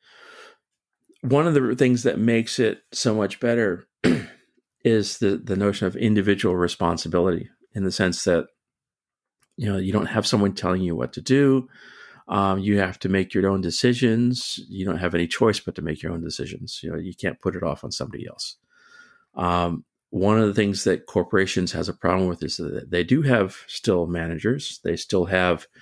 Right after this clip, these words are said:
tech leads, they still have architecture leads, and those people have to be part of the process as well.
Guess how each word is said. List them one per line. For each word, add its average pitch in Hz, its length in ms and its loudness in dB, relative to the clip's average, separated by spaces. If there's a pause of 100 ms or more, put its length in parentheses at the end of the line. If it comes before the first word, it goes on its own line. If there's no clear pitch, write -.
(640)
tech - 260 -4
leads, 87 360 -2
they 80 120 0
still 92 240 -4
have 90 420 -2
architecture - 680 -4
leads, 71 480 -8 (480)
and 87 440 2
those 101 280 2
people 95 320 0
have 87 180 -4
to - 100 -20
be 82 120 -2
part 85 240 0
of - 20 -2
the - 80 -6
process - 480 -4
as - 160 -10
well. 69 360 -2